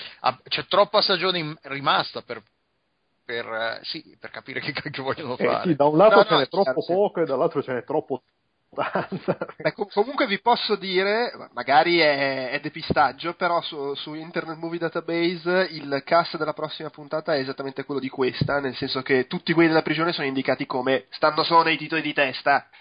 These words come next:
Speaker 2: Esatto, sì, sì, sì. È
Speaker 3: Quindi
Speaker 2: vero,
Speaker 3: la prossima
Speaker 2: è
Speaker 3: puntata conclude
Speaker 2: era
Speaker 3: il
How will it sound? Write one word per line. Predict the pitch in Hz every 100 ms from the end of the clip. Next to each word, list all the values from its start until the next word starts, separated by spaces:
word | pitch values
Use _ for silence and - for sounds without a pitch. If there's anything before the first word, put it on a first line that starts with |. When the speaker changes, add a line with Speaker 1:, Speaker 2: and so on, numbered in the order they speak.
| - - _ _
Speaker 2:
Esatto, | 131 123 123 - 123 113
sì, | 120 113
sì, | 113 -
sì. | 113 _ _
È | -
Speaker 3:
Quindi | 127 151 151
Speaker 2:
vero, | 143
Speaker 3:
la | 135
prossima | 143 113 139
Speaker 2:
è |
Speaker 3:
puntata | 147 139 143 110 131 127
conclude | 135 127 139 131
Speaker 2:
era | 135 123
Speaker 3:
il | 117